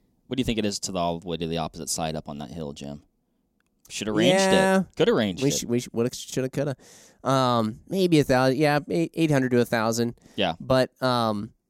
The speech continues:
Speaker 2: man, the way he started coming in, though, I mean, we waited a while. You started the distress calls. Once you, after you got him fired up a bit, then you started the distress call.
Speaker 1: So, yeah, and I think that's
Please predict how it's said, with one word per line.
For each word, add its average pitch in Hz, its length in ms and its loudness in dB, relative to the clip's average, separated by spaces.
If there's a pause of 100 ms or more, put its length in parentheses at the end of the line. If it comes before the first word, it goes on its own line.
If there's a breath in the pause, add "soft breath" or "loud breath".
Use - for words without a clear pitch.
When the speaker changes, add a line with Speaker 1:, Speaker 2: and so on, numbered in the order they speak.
(100)
Speaker 2:
man, 143 280 2
the 120 80 6
way 151 180 4
he 156 140 2
started 135 280 4
coming 113 280 -2
in, 113 160 0
though, 98 100 0
I 95 60 -2
mean, 107 140 -4
we 147 100 6
waited 165 320 4
a 196 80 4
while. 127 340 2
You 123 100 2
started 127 300 4
the 143 60 0
distress 139 420 2
calls. 127 340 2
Once 123 200 0
you, - 80 -10
after 131 260 -2
you 135 60 6
got 135 140 4
him 131 100 0
fired 127 280 2
up 127 120 0
a 123 60 -2
bit, 123 280 2
then 123 120 2
you 123 60 2
started 123 320 2
the 117 60 -4
distress 117 380 2
call. 113 400 0
Speaker 1:
So, - 180 4
yeah, 240 140 4
and 196 100 2
I 156 60 2
think 208 240 -4
that's - 340 0